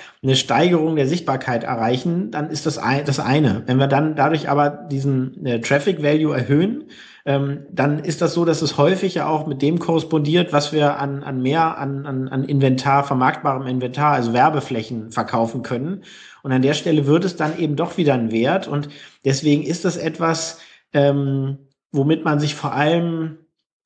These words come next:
sagen wir mal, anders Gehör verschaffen kann für das Thema und das Verständnis für das, was der Wert von seo, was den Wert von seo angeht, eigentlich so ein bisschen erreichen kann. Und zwar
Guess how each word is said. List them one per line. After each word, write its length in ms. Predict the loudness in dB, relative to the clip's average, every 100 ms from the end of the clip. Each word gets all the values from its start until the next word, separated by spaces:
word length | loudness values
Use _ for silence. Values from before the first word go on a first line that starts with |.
| _ _
sagen 180 | -2 0
wir 80 | 2
mal, 140 | 0
anders 400 | 2 0 0 2
Gehör 520 | 0 2 2 4 2
verschaffen 600 | 0 -4 -2 -2 -2 -4
kann 260 | -4 -4 -4
für 160 | 0 2
das 220 | 2 0
Thema 440 | 2 2 4 2
und 380 | 0 -2 -4 -8 -10 -8
das 200 | -2 0
Verständnis 680 | 0 0 4 4 4 0 -2
für 160 | 0 2
das, 320 | 2 2 2
was 240 | 0 0 -10 -18 -10 -2
der 180 | 0 2
Wert 220 | 0 0
von 240 | -4 -4
seo, 360 | 0 0 2 0
was 160 | -2
den 140 | -2 0
Wert 160 | -2
von 160 | -2 0
seo 240 | 2 2
angeht, 500 | 2 -2 0 0 -2
eigentlich 400 | -4 -4 -4 -6
so 80 | -6
ein 60 | -4
bisschen 300 | -4 -4 -4
erreichen 440 | -4 -2 -2 -2
kann. 240 | -2 0 2
Und 80 |
zwar 300 | 2 0 0